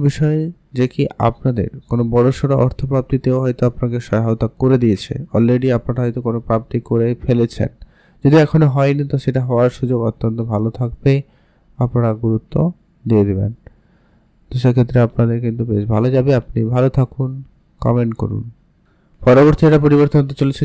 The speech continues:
যারা চাকরি বাকরির জায়গায় অনেক বার দিন ধরে ট্রাই তো করে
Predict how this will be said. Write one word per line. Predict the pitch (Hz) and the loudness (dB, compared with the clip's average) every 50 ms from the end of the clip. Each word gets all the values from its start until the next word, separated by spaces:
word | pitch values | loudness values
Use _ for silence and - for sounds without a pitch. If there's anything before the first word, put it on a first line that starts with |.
| 135 131 | 0 2
যারা | 127 123 127 127 123 - - - | 2 4 4 4 2 2 0 -2
চাকরি | 127 120 123 - - 143 143 143 | -2 -2 -2 -2 0 2 2 2
বাকরির | 139 135 - 143 131 127 127 | 2 2 2 0 0 0 0
জায়গায় | 127 127 127 127 120 - - 104 | -2 0 0 0 0 0 0 0
অনেক | 110 123 135 139 135 123 120 | 0 2 2 0 0 -2 -2
বার | 120 113 110 - 110 127 | -2 -2 -2 -4 -2 -2
দিন | 127 131 127 123 127 | 0 0 0 2 2
ধরে | 131 123 123 120 - | 2 2 2 0 0
ট্রাই | - 120 117 117 117 - | 2 2 2 2 2 0
তো | 127 117 | 0 0
করে | 127 117 | 2 2